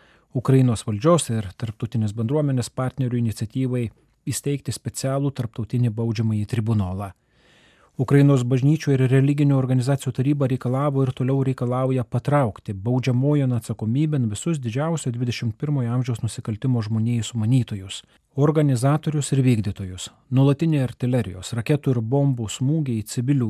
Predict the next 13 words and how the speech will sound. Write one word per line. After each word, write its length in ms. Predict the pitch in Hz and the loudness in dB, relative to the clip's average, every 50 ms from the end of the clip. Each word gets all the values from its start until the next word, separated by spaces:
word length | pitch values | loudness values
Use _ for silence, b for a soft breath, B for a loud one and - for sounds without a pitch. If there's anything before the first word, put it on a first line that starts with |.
| 104 104 110 | -2 -4 -6
gyventojų 560 | 107 120 127 131 131 127 - 127 120 120 113 | -4 -4 -4 -2 -2 -2 -2 -2 -2 0 0
namus, 380 | 110 117 131 143 123 98 - - | 0 2 2 0 0 -2 -4 -4
mokyklas, 540 | 113 113 107 - 143 - 151 135 117 - - | -6 -4 -4 -4 -2 0 0 0 0 0 -2
vaikų 220 | 123 117 - 135 131 120 | -4 -4 -2 -2 -2 -2
darželius, 480 | 123 110 107 123 127 139 160 151 127 - | -2 -2 -2 0 0 2 2 0 0 -2
bažnyčias, 560 | 110 104 104 101 143 165 165 143 - 101 - - | -6 -6 -4 -2 0 0 -2 -2 -4 -8 -8 -6
mečetes 480 | 113 110 - - 131 - 170 156 - - 127 | -8 -8 -6 -8 -6 -2 -2 -2 -2 -2 -6
ir 60 | 110 | -6
sinagogas, 720 | - - 120 113 113 110 131 156 165 156 131 110 104 95 - 127 | -4 -4 -4 -4 -6 -4 -2 0 2 2 0 -2 -6 -6 -4 -2
miestų 460 | 131 147 160 151 - - - 131 117 110 | 0 2 2 0 0 -4 -6 -6 -6 -6
ir 80 | 98 - - | -6 -4 -2
kaimų 380 | 147 147 147 147 143 139 131 120 120 | 0 0 2 2 2 2 2 2 0
griuvimas, 480 | 123 131 127 135 139 135 127 117 110 | 0 0 2 2 4 4 4 2 0